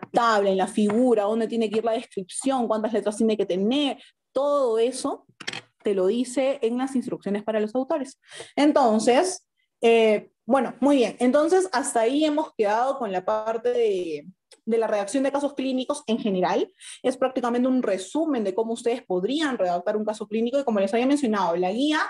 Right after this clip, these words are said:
es la guía de care. Entonces, la pueden buscar, está publicada en el dos mil trece. Y tienen, como les había mencionado, todo este checklist,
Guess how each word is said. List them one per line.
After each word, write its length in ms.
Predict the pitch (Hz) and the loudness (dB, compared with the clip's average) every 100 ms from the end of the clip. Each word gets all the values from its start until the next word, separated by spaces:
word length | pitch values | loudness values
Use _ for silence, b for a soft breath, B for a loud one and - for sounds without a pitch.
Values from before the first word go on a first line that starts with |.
| b b b b | b b b b
es 420 | 233 233 262 - - | -2 -2 -2 -8 -2
la 180 | 220 208 | 0 2
guía 220 | 220 233 | 2 2
de 180 | 202 - | 0 0
care. 440 | 208 202 269 - _ _ _ - | 2 2 2 -2 _ _ _ -8
Entonces, 400 | 208 214 226 254 | -4 -2 -2 -2
la 120 | - | -2
pueden 180 | 240 269 | 0 -2
buscar, 400 | 254 - 233 262 | -2 -4 -4 -4
está 220 | 269 240 | -4 -2
publicada 420 | 254 214 208 214 | -2 0 0 0
en 80 | 240 | 0
el 80 | 196 | -2
dos 140 | 208 | -2
mil 200 | 226 220 | -2 0
trece. 560 | 226 226 226 233 302 - _ _ _ _ _ _ _ _ _ _ _ _ | 0 -2 -2 -2 -4 -6 _ _ _ _ _ _ _ _ _ _ _ _
Y 200 | 302 349 | -2 0
tienen, 360 | 311 285 285 311 | 0 0 0 -2
como 220 | 277 226 | -2 -2
les 220 | 202 208 | -4 -2
había 240 | 202 196 220 | -4 -2 -2
mencionado, 760 | 277 285 294 277 254 294 - | -2 -2 -2 0 -2 -6 -6
todo 220 | 254 240 | -2 -2
este 260 | 240 240 185 | -2 -4 -6
checklist, 640 | 190 185 180 165 - - | -6 -4 -4 -6 -14 -20